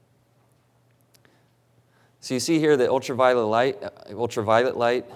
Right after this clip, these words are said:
um, causes the atypical keratinocytes in the basilar layer.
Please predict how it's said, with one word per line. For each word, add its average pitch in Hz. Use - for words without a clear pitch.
um, 101
causes 117
the 104
atypical 107
keratinocytes 110
in 107
the 101
basilar 98
layer. 117